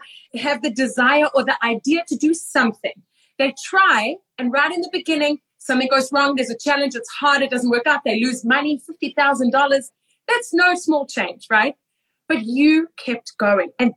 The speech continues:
that's what I believe is the difference between people that become successful and people who don't. It's just the fact that you kept going. Now look,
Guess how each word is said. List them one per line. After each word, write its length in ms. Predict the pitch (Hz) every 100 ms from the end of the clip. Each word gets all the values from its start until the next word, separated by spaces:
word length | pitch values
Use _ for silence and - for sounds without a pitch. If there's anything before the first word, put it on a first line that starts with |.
| 240
that's 280 | 262 -
what 140 | 339 339
I 80 | 339
believe 360 | 294 240 233 -
is 160 | 226
the 180 | - 226 - -
difference 440 | 247 262 277 254
between 340 | - 240 240 226
people 300 | - 240 247
that 160 | 226 -
become 340 | 208 208 202
successful 1040 | - 226 - - - - - 247 381 440 - _ _ _ _ _
and 140 | 320 320
people 240 | 349 359
who 100 | 359
don't. 320 | 370 453 269 -
It's 160 | 269
just 280 | - 339 -
the 80 | -
fact 200 | 311 294
that 100 | 240
you 120 | 262
kept 240 | - 254 -
going. 400 | 240 - - 196 _ _
Now 260 | 247 302 330
look, 220 | 277 226